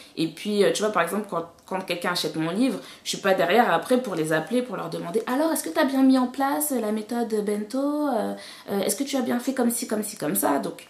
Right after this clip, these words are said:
ça se passe bien, puisque la personne, elle est autonome, elle fait ce qu'elle veut. Mais la personne qui est avec moi, si jamais je vois que ça va pas, et je vais, je vais lui prendre la tête. Ah, je vais être relou.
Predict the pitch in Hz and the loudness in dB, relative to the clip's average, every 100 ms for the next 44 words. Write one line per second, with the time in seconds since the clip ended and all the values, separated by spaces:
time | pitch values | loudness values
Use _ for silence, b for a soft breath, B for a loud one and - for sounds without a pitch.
0 | b b b b _ - - 180 - 202 | b b b b _ -10 0 0 4 4
1 | 208 285 277 - - 170 170 - - 208 | 4 4 4 2 -2 2 4 2 0 2
2 | 165 165 160 180 214 165 156 - 170 220 | 4 2 0 0 2 0 -2 -2 -2 2
3 | 254 - B B - 156 151 156 - 160 | 0 0 B B -2 2 2 0 0 0
4 | 160 156 147 156 196 190 180 - - - | 2 -2 -2 -4 0 0 -2 -8 -20 -12
5 | - 170 160 165 175 156 143 147 - 139 | -8 -2 0 0 -2 -6 -8 -8 -6 -6
6 | 123 - - 247 302 - - - 165 143 | -8 -10 0 2 2 -6 -20 -14 -10 -8
7 | 143 139 127 131 127 120 123 127 - - | -10 -10 -10 -10 -10 -12 -14 -16 -16 -12
8 | - - - 143 - 202 359 - - _ | -12 -12 -10 -6 -4 -4 -4 -6 -10 _
9 | - 196 165 156 156 - 247 294 311 | -4 -2 -2 -4 -8 -2 2 2 2